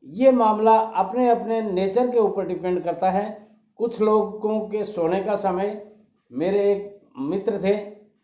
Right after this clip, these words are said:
मैं नाम तो नहीं लेना चाहूँगा, यदि नाम लूँगा तो आप कह देंगे उनको promote कर रहे हैं,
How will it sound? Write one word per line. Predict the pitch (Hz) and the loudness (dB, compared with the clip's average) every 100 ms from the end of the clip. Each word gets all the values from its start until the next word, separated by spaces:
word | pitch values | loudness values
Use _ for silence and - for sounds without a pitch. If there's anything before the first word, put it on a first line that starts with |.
| _ - | _ -10
मैं | 127 156 | -4 -2
नाम | 156 202 220 | 0 0 0
तो | 220 | -2
नहीं | 202 214 | -2 0
लेना | 214 208 202 | 0 0 0
चाहूँगा, | 196 190 202 202 | 0 0 2 0
यदि | 190 180 | 0 -2
नाम | 170 185 202 | 0 0 0
लूँगा | 208 208 202 | -2 0 0
तो | 196 | 2
आप | 175 175 190 | 2 0 -4
कह | |
देंगे | 180 196 196 | -4 -2 -2
उनको | 185 170 | -4 -4
promote | - 151 160 196 196 | -6 -4 -2 -2 -2
कर | 175 | -4
रहे | 180 180 | -2 -2
हैं, | 196 202 | -4 -6